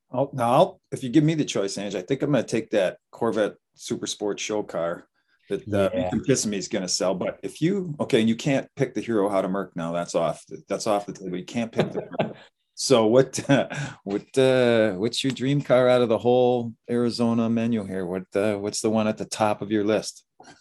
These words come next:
Speaker 2: I do like that Corvette Super Sport. That thing is
Speaker 1: Oh, we got a
Speaker 2: crazy.
Speaker 1: tie.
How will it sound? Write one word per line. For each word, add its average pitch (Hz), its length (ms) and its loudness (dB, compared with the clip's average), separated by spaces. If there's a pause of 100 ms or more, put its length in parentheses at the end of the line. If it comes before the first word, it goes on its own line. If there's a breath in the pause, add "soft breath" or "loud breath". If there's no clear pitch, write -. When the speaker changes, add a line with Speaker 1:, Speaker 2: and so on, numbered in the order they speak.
(120)
Speaker 2:
I - 80 0
do 123 400 -2
like 147 380 4
that 123 200 0
Corvette 113 400 2
Super 110 340 -6
Sport. 95 420 -8
That 113 240 -2
thing 127 120 4
is 104 260 10
Speaker 1:
Oh, 208 180 8
we 139 260 4
got 135 140 8
a 143 40 10
Speaker 2:
crazy. 143 120 0
Speaker 1:
tie. 127 400 6